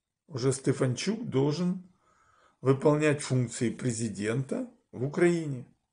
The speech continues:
поскольку военное положение антиконституционно, так как и документ про мобилизацию, он антиконституционен. Ну так все.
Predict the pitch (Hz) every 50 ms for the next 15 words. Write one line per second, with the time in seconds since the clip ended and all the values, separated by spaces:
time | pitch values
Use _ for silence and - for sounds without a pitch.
0 | _ _ _ _ _ _ _ _ _ _ _ _ _ _ _ _ - - 131 -
1 | - 156 143 - - 147 139 135 - 107 107 123 139 156 156 156 143 135 127 127
2 | 127 117 - - 131 127 131 131 135 127 131 139 135 123 120 117 113 110 - -
3 | - 143 143 139 127 - - 123 - - 123 113 - - - 117 113 123 117 -
4 | - - 113 101 98 98 110 117 135 147 - 247 - _ _ _ - - - _
5 | _ - 160 160 156 151 160 151 156 151 143 127 143 151 151 - 180 175 170 165
6 | 160 143 120 120 120 113 - - _ _ _ _ _ _ - - 143 143 135 135
7 | 120 110 123 123 123 117 117 107 104 104 95 - - - - - 107 101 - 127
8 | 127 127 131 - - - 151 156 147 135 139 - 123 - - - 131 120 - -
9 | - 123 - - 113 104 - - 127 104 95 95 98 104 113 123 139 151 - 233
10 | - _ _ _ _ _ _ _ _ _ _ _ _ _ _ _ _ _ _ _
11 | _ _ _ _ _ _ _ _ _ _ _ - - 107 107 107 - - 185 -
12 | - - - 143 135 - 269 277 -